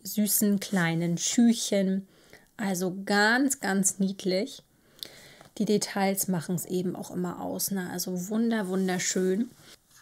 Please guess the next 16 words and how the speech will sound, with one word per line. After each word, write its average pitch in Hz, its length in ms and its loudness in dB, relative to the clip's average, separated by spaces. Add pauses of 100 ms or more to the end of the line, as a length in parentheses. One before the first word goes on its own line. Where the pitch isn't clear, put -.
(100)
Die 220 80 8
Biene 277 320 4
habe 254 140 0
ich - 180 -4
aus 208 380 2
dem 208 260 6
Häkelbuch 214 840 4
Picker 202 260 -2
Pau 196 420 2
und 202 200 0
ihre 185 180 0
Häkelfreunde 196 760 0
zwei 247 440 4
von 208 220 -2
Jan 175 220 -2
Schenkel. 247 680 2